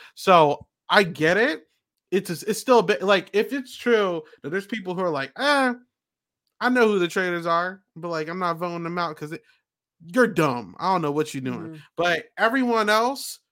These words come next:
Speaker 1: who isn't doing that, I get it. I, is it the right move? No, they don't have enough information to figure out who a traitor is, but it's like,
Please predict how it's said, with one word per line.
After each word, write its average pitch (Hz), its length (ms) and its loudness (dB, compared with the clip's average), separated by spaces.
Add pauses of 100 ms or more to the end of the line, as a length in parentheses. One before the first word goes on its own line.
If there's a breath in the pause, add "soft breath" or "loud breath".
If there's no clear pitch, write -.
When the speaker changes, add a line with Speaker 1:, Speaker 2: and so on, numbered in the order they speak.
Speaker 1:
who 196 180 -8
isn't 196 360 -2
doing 131 320 -6
that, 127 300 -8 (920)
I 220 240 4
get 175 500 -2
it. 294 340 -8
I, 190 40 -4
is 202 280 -2
it 233 80 -6
the 220 80 -2
right 226 220 -4
move? 226 220 -4
No, 196 420 -4
they 196 160 -6
don't 208 140 -8
have 208 160 -6
enough 202 260 -8
information 180 600 -12
to 170 60 -12
figure 170 280 -10
out 160 100 -6
who 160 120 -8
a 127 40 -10
traitor 160 420 -6
is, 135 120 -8
but 147 180 -6
it's 165 160 -14
like, 147 280 -4